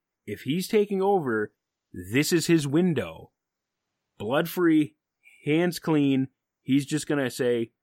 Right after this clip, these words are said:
"Screw it, I'm severing ties, I'm cutting Harbaugh, I want my own coach because Flacco's done here. I'm gonna move forward with Lamar Jackson, I'm gonna move forward with this team. We're gonna be an exciting, dynamic, mobile offense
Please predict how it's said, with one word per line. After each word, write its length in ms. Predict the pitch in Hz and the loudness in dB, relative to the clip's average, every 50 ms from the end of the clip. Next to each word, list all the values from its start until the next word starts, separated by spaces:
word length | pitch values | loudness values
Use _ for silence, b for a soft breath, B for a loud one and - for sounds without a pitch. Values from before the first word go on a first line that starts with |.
| _ _ _ _ _ | _ _ _ _ _
"Screw 320 | - - - 139 151 170 | -14 -6 -2 0 2 2
it, 120 | 180 - - | 0 -2 -4
I'm 240 | - 120 113 113 110 110 | -8 -6 -4 -4 -4 -4
severing 520 | - - - 156 156 160 165 170 165 160 | -4 -2 0 0 0 0 2 2 0 0
ties, 440 | - 160 156 165 160 156 160 151 - - | 0 -2 -4 -4 -4 -4 -4 -6 -6 -10
I'm 240 | 95 92 90 92 90 | -14 -14 -12 -14 -12
cutting 360 | - - 127 143 147 139 131 | -10 -8 -4 -2 -2 -2 -2
Harbaugh, 520 | 120 139 139 139 131 131 131 127 131 123 - | -2 -2 -2 -2 0 0 0 0 -2 -2 -4
I 100 | - 107 | -6 -4
want 220 | 113 120 123 113 107 | -4 -2 -2 -2 -4
my 180 | 104 104 104 - _ - | -4 -6 -8 -12 _ -6
own 460 | 120 123 131 135 139 143 147 147 143 | -4 -2 0 0 0 0 -2 -4 -6
coach 540 | - - - 160 139 113 110 - - - _ _ _ _ _ _ _ | -6 -4 -2 0 0 0 -4 -8 -12 -18 _ _ _ _ _ _ _
because 360 | - 120 110 - 110 92 - | -6 -4 -4 -4 -6 -8 -10
Flacco's 640 | - - - 110 120 123 143 - 180 175 170 170 160 | -14 -10 -6 -6 -4 -4 -4 -2 -2 0 0 0 0
done 300 | 151 170 170 175 180 180 | -2 -2 -2 -2 -2 -2
here. 400 | 170 175 185 190 196 208 220 - _ _ _ _ _ - | -2 -4 -4 -4 -4 -6 -8 -10 _ _ _ _ _ -12
I'm 120 | - 107 | -8 -6
gonna 140 | 117 120 117 | -2 -2 0
move 200 | 117 123 120 113 | 0 0 0 -2
forward 280 | - - 120 113 113 113 | -2 -2 -2 -2 -2 -2
with 120 | 113 110 | -4 -6
Lamar 300 | 98 101 98 98 92 90 | -6 -6 -8 -8 -10 -10
Jackson, 580 | 92 - - 113 120 135 139 - - 160 151 147 | -10 -8 -8 -6 -6 -6 -6 -6 -6 -4 -4 -4
I'm 80 | 120 | -4
gonna 120 | 107 104 110 | -4 -2 -2
move 200 | 107 104 98 - | -2 -2 -4 -6
forward 300 | - 107 101 98 95 95 | -8 -8 -8 -8 -10 -12
with 120 | 95 90 90 | -12 -14 -12
this 160 | 104 95 - | -12 -14 -14
team. 420 | - - - 147 151 156 160 160 - b b b b | -12 -8 -6 -2 -2 0 -2 -2 -6 b b b b
We're 120 | - 113 | -6 -6
gonna 180 | 113 123 120 110 | -4 -4 -4 -4
be 180 | 110 113 107 107 | -4 -4 -6 -6
an 80 | 95 | -8
exciting, 540 | 90 - - - - 123 123 139 143 139 127 | -10 -10 -10 -6 -4 -2 -2 -2 -2 -4 -4
dynamic, 560 | 107 98 92 98 98 104 117 127 139 143 139 - | -6 -8 -10 -10 -10 -8 -6 -4 -4 -4 -6 -6
mobile 540 | 107 101 101 110 123 131 131 131 127 127 - | -8 -6 -4 -2 -2 -2 -2 -4 -8 -8 -8
offense 600 | 101 110 127 139 - 180 180 185 190 185 - - | -6 -6 -6 -4 -2 -2 0 0 -2 -4 -6 -10